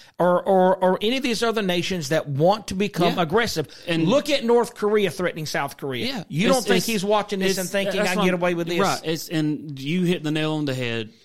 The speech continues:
Speaker 2: What message does it send to other countries that are doing this same thing? Um, and, and, and it sends to them that, hey, you can do it, and America's not going to do anything. You can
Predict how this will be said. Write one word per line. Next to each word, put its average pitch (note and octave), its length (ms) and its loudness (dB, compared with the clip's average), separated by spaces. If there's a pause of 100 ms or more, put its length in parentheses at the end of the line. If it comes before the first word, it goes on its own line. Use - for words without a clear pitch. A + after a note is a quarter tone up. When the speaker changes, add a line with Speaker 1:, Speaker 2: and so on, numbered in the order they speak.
(100)
Speaker 2:
What C#3 340 -4
message C3 580 -6
does B2 300 -6
it C3 140 -4
send A#2 600 -4
to A#2+ 180 -4
other A#2+ 200 -2
countries A2+ 580 -8
that A#2 140 -6
are A2 200 -10
doing A#2+ 400 -8
this A2+ 140 -10
same A#2 360 -8
thing? A2 400 -10 (460)
Um, A2 560 -6
and, B2 320 -6
and, C3+ 420 -6
and C#3+ 160 -2
it C3 100 -4
sends D#3 360 -2
to D3+ 100 -4
them C#3+ 360 -2
that, C3+ 180 -6
hey, D3+ 140 -4
you C3 220 -2
can C#3+ 260 -4
do D3 220 0
it, B2 100 -4
and C3 120 -4
America's C3 580 -2
not C3 600 -6
going C3 300 -6
to B2+ 120 -8
do C3 240 -4
anything. A2 440 -10
You B2 160 -4
can C3 100 -4